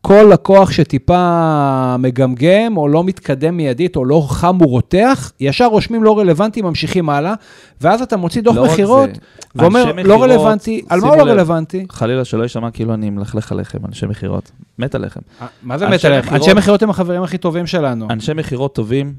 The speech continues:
Speaker 2: זה אנשים שיודעים לחשוב מהר, זה אנשים שיודעים להגיב מהר, זה אנשים שלומדים את הסביבה שלהם מהר, אוקיי?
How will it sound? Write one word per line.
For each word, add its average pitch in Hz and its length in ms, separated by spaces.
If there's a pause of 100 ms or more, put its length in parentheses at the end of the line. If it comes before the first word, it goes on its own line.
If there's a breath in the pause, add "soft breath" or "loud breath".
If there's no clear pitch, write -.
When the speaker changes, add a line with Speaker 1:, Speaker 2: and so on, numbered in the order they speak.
(160)
Speaker 2:
זה 107 100
אנשים 104 260
שיודעים 117 260
לחשוב 110 340
מהר, 113 280
זה 110 100
אנשים 104 200
שיודעים 110 260
להגיב 107 320
מהר, 120 220
זה 110 80
אנשים 107 240
שלומדים 113 640
את 120 100
הסביבה 104 520
שלהם 127 520
מהר, 131 300 (180)
אוקיי? 147 320